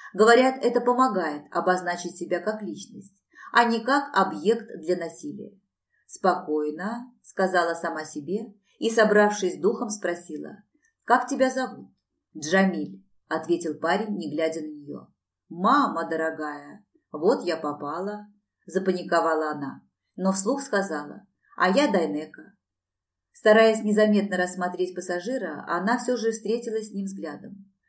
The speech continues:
Сразу же запомнились не сами серо-голубые глаза,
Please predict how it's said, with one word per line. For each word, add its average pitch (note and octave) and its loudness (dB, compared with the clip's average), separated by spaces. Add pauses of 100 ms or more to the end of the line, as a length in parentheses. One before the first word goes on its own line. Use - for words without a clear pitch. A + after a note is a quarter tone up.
(260)
Сразу G#3 6
же G3+ 0
запомнились G3 -2
не G#3+ -2
сами F#3+ -2
серо-голубые F3 -2
глаза, F3 -6